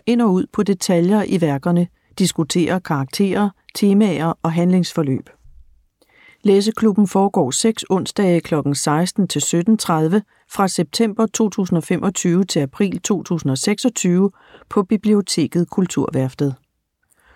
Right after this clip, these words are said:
Tovholder, bibliotekar Cecilie Riis. Læseplan.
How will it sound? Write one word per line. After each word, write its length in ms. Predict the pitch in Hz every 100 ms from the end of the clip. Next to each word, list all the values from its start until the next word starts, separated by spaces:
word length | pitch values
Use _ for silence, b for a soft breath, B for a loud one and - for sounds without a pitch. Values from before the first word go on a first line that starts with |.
| b
Tovholder, 540 | - 208 220 226 208 208 -
bibliotekar 720 | - 202 196 170 156 - 196 -
Cecilie 460 | 196 - 175 180
Riis. 440 | 180 151 - - - _ _ -
Læseplan. 680 | 143 143 151 - 143 107